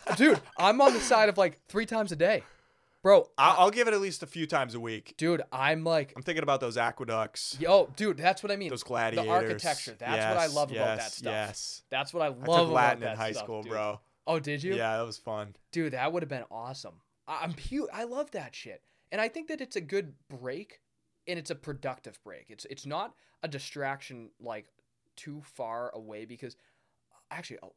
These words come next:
Speaker 2: my, so one of my favorite things, if I wasn't a real estate guy, I'd be a psychologist. I love psychology.
Speaker 1: Hmm.
Speaker 2: I love Aristotle. I like Socrates. I like Plato. And I like, you know, like, like ancient rhetoric and where that comes from.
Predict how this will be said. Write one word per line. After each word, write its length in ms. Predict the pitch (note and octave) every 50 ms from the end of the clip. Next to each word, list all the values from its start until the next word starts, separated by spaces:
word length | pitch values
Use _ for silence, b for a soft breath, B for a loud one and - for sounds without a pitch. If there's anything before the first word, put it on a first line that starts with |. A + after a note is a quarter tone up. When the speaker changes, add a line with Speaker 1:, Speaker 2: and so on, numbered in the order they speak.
| _ _ -
Speaker 2:
my, 320 | C3 B2+ C3 C#3+ E3 - - -
so 160 | - - D3+
one 220 | C3+ B2 C#3+ E3+ G3+
of 60 | G3+
my 120 | G3+ E3+
favorite 480 | C#3 - - B2 A#2+ A2+ A#2 A2+ - _
things, 500 | _ - A2+ G#2+ G#2 G#2+ G#2 G#2+ - - _ _ _ _ _ _ _ _ -
if 140 | B2+ C3 -
I 140 | C#3 C#3 C#3+
wasn't 480 | C#3+ C#3+ D#3 E3 D#3+ F3+ F3+ F3+ - -
a 80 | - A#2+
real 200 | A2+ A2+ A2+ A#2
estate 260 | - - A#2+ A2+ G#2+
guy, 140 | A2+ G#2+ G#2+
I'd 100 | G#2 F2
be 60 | F#2
a 60 | F2
psychologist. 640 | - C#2+ C#2+ - D2 A#1+ A#1 - - - - - _ _ _ _ _ _ _ _
I 60 | - A2
love 160 | A2 G#2+ -
psychology. 540 | - G#2+ G2 - B2+ C3 C3+ C3 B2 A2+ G#2+
Speaker 1:
Hmm. 280 | G2+ G2+ G2+ F2+ E2+
Speaker 2:
I 40 | G#2+
love 300 | A2 A2 A2+ A2+ A2 G#2+ -
Aristotle. 540 | A2 A2 G#2+ - - - A2+ G#2 A2 G#2+ G#2+
I 100 | G#2 G2+
like 220 | F#2+ F2+ F2+ _
Socrates. 680 | - A2+ G2+ G2+ - G2+ F#2 - G#2 G2+ G2+ G2 -
I 60 | F#2
like 160 | E2 D#2+ D#2 _
Plato. 400 | - B2 G#2 G2+ G2+ G#2 G2+ - b b b b b b b -
And 80 | A2+ G#2
I 60 | G2+
like, 280 | G#2 A2 A2+ A2 A2 _ _ _ _ _ _ _ _ _ _ _ _ _ _ _ _ _ _ _
you 100 | B2+ B2
know, 100 | G2+ F2
like, 220 | F2+ F2+ - - - _ -
like 140 | G#2+ F#2+ - -
ancient 320 | G#2+ A2+ A2 - - _
rhetoric 420 | - F#2 F#2 G2+ G#2 G#2+ _ - _ _ _ _ _ _ _ _ _
and 100 | G#2+ G2+
where 140 | G2+ G2 F#2
that 180 | F#2 F2+ F#2 F2
comes 240 | - A2 G2+ G2+
from. 380 | - - - G#2+ G2+ G2+ G#2 G#2